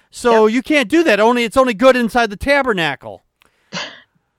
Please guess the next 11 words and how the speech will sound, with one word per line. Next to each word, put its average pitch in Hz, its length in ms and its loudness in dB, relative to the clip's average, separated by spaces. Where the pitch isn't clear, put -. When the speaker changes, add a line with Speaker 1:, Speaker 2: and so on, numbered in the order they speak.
Speaker 2:
Nineteen 214 720 -8
twenty-seven, 170 720 -8
"Ye 254 140 -6
shall 320 280 -10
not 208 360 -8
round 180 380 -10
the 175 40 -16
corners 208 480 -8
of 190 180 -8
your 185 100 -8
heads, 180 480 -8